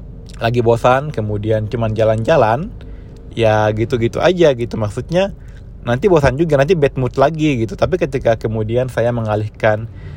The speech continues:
kegiatan kepada kegiatan yang menimbulkan dalam tanda kutip rasa sakit yang terkontrol, misalnya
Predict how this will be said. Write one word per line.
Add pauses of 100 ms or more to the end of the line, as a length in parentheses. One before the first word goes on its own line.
(160)
kegiatan
kepada
kegiatan
yang (240)
menimbulkan
dalam
tanda
kutip
rasa
sakit
yang
terkontrol,
misalnya